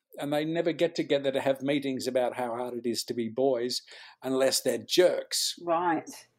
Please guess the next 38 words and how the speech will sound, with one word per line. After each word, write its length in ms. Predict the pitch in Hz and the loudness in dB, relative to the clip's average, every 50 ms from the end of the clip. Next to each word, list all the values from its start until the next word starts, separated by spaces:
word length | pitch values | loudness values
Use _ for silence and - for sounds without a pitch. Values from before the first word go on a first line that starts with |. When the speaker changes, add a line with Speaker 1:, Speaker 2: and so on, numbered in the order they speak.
| - | 0
Speaker 2:
Okay. 540 | 185 208 - - 240 233 302 339 - - - - - - - | 0 0 2 4 6 6 8 6 6 2 -2 -6 -10 -14 -2
<laughs> 180 | - 202 - - 320 277 - 294 | 0 0 2 2 0 0 2 2
Speaker 1:
Whereas, 800 | 143 139 135 131 131 131 131 131 127 127 123 123 - - - - - _ _ | 2 4 6 4 4 4 2 2 2 0 0 0 -2 -2 -2 -6 -10 _ _
you 80 | 165 151 | -4 -2
know, 120 | 131 127 - | -2 2 2
a 80 | 160 156 | 2 6
lot 200 | 180 214 220 233 | 8 8 8 6
of 180 | - - - | 4 2 4
women 420 | 170 196 214 180 156 139 139 139 - _ _ _ _ _ _ _ | 4 4 6 4 2 0 0 -2 -6 _ _ _ _ _ _ _
are 120 | 143 135 123 | -2 -2 -2
far 300 | - - - 170 180 175 | 2 2 2 2 2 4
more 280 | 170 165 165 143 - | 6 6 6 6 4
practiced 480 | - - 143 139 - - 143 - - - | 0 -2 -2 -2 -2 -4 -4 -4 -2 -2
in 160 | 135 127 127 | -2 -2 0
getting 300 | 127 156 151 151 139 131 | -2 -2 0 0 -2 -2
together 560 | - 135 123 123 131 123 120 123 120 117 - _ _ _ _ _ _ _ _ _ _ _ _ | -4 -4 -2 -2 -2 -2 -2 -4 -8 -8 -10 _ _ _ _ _ _ _ _ _ _ _ _
and 260 | 127 123 123 123 120 107 113 | -6 -4 -4 -4 -6 -8 -6
working 480 | 127 139 139 131 131 - 127 123 120 123 | -2 -2 -2 -2 -2 -4 -4 -4 -4 -4
out, 320 | 123 120 120 113 - - - _ _ _ _ _ _ - - _ | -4 -6 -6 -6 -8 -10 -16 _ _ _ _ _ _ -20 -20 _
you 80 | - 131 | -6 -4
know, 120 | 123 110 - - | -4 -4 0 0
who's 200 | 151 180 175 - | 0 0 0 -2
gonna 260 | - 151 143 135 131 | -2 0 0 2 2
write 240 | 123 123 127 127 - | 2 2 0 0 -2
the 80 | 123 | -6
speech, 600 | - - - - 131 120 - 123 - - - - - | -6 -6 -4 -2 -2 -2 -2 -4 -8 -10 -12 -6 -4
the 80 | 127 | -4
letter, 540 | 117 117 120 123 113 - 120 113 110 110 110 - _ _ _ _ _ _ _ _ _ _ _ _ | -2 0 -2 -2 -2 -4 -6 -6 -6 -8 -12 -16 _ _ _ _ _ _ _ _ _ _ _ _
are 160 | - 120 127 | -6 -4 -2
we 100 | 123 131 | -2 -2
going 260 | 131 131 131 123 123 120 | -2 -2 -4 -4 -4 -4
to 80 | 123 117 | -6 -6
march, 440 | 120 123 123 123 120 117 - - | -6 -6 -6 -6 -6 -8 -8 -4
are 140 | 117 123 131 | -2 -2 0
we 120 | 131 127 117 | 0 -2 -4
going 360 | 120 127 120 117 117 117 107 | -4 -6 -8 -8 -10 -10 -10
to 120 | - 120 | -10 -8
meet? 440 | 110 110 117 117 113 113 113 - - | -8 -8 -6 -8 -8 -10 -12 -14 -20